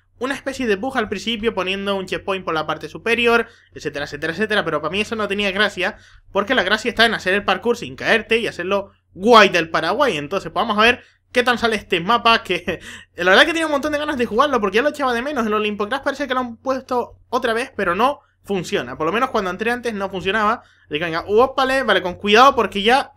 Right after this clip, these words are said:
<laughs> estoy un poquito patosín hoy. Eh, uh, ahí está, perfecto, llegamos en cabeza. Perfecto, encima todo con brillo, se ve muchísimo mejor este mapa. Es súper,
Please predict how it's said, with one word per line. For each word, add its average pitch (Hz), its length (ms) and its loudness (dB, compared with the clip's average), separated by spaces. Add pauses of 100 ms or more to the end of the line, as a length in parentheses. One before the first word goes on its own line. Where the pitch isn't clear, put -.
(100)
<laughs> - 380 -2
estoy 262 260 0
un 262 80 -4
poquito 262 380 2
patosín 170 500 -2
hoy. 165 280 -6
Eh, 262 160 0 (140)
uh, 226 100 6 (120)
ahí 147 120 -6
está, 139 260 -6
perfecto, 160 400 -6
llegamos 185 280 -4
en 185 80 -6
cabeza. 165 380 -4 (260)
Perfecto, 214 560 0
encima 233 480 0 (240)
todo 247 260 4
con 220 200 -2
brillo, 233 280 0
se 196 100 -4
ve 220 100 0
muchísimo 202 380 -6
mejor 190 200 -2
este 185 120 -10
mapa. 190 240 -2
Es - 100 -8
súper, 220 400 -2